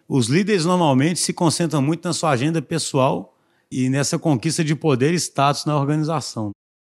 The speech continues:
Você vê que é um negócio muito, muito profundo e contraditório com todos os incentivos, né? Com todos os, os perks, né, que as empresas... Né, que o, o cara, eu sempre falo, olha a dificuldade que é pras empresas se transformarem nesse sentido,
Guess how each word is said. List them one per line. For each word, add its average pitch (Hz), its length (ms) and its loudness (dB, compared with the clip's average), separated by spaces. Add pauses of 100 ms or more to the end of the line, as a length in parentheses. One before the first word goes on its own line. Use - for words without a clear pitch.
(160)
Você - 140 -6
vê 170 80 0
que 247 80 -2
é - 20 2
um 254 40 2
negócio 220 420 0
muito, 214 560 0
muito 180 320 -2
profundo 180 440 0
e 208 60 0
contraditório 202 840 0
com 202 260 0
todos 196 360 -2
os 226 60 -4
incentivos, 147 600 -2
né? 160 160 -2 (360)
Com 135 160 -2
todos 165 300 2
os, 147 520 0 (140)
os - 160 -6
perks, 139 520 0
né, 147 100 2
que - 80 0
as 117 100 2
empresas... 117 440 2
Né, 127 160 2
que - 120 -6
o, 98 160 0 (400)
o 110 120 -6
cara, 147 560 2 (240)
eu 123 80 2
sempre 208 240 0
falo, 170 200 2
olha 220 120 2
a - 20 2
dificuldade 175 640 -2
que - 80 -2
é 165 80 2
pras 165 180 0
empresas 147 300 2
se - 80 -10
transformarem 135 640 0
nesse 131 140 -4
sentido, 120 360 -4